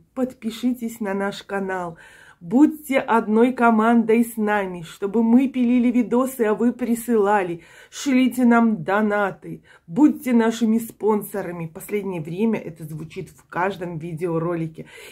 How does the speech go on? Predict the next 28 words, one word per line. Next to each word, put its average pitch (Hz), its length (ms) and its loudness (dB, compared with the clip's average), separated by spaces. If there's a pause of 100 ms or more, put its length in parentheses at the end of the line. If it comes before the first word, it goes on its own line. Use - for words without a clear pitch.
И 262 240 0
за 220 220 4
ними 247 280 6
повторяет 214 880 -2 (120)
и 208 540 -4 (100)
Ванька. 262 720 2 (200)
Он 254 180 4
точно 233 500 0
так 247 320 -2
же 254 140 -2
с - 20 -10
протянутой 202 720 -4
рукой. 170 420 -8
Ну 185 140 -8
или 185 220 -4
это 175 160 -8
мальчики 180 420 -10
за 180 140 -10
Ванькой 170 320 -8
стали 170 260 -14
повторять. 165 720 -12 (420)
В 175 100 -8
общем, 226 300 -2
Прокопьевск 240 1200 -6
это 185 640 -10
что-то 180 680 -16
с - 20 -20
чем-то. 170 720 -14